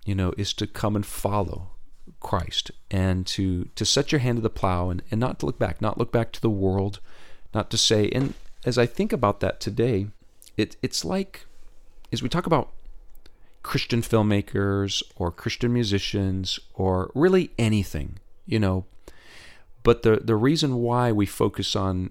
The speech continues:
filmmakers and musicians and some of these other things is because they're, they're more outward, you know, they're, there's something that has caught a lot of attention in the church today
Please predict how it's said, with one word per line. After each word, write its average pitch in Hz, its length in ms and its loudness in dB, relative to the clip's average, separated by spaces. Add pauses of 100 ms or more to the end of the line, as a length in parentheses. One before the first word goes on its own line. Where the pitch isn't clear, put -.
(160)
filmmakers 104 680 0
and 98 100 -4
musicians 95 540 0
and 95 100 -2
some 98 160 0
of 92 80 -2
these 92 220 -2
other 113 160 2
things 95 260 -2
is 98 80 -8
because 101 320 -4
they're, 98 220 0 (180)
they're 95 300 0 (1040)
more 107 360 2
outward, 104 560 2 (160)
you 101 140 -2
know, 90 380 0 (260)
they're, 92 380 0 (160)
there's 101 160 2
something 110 480 2
that 95 400 0 (160)
has - 240 -2
caught 104 260 2
a 92 60 2
lot 95 260 6
of 92 100 2
attention 95 680 -2 (120)
in 98 180 0
the 92 80 -2
church - 380 -2
today 90 420 -2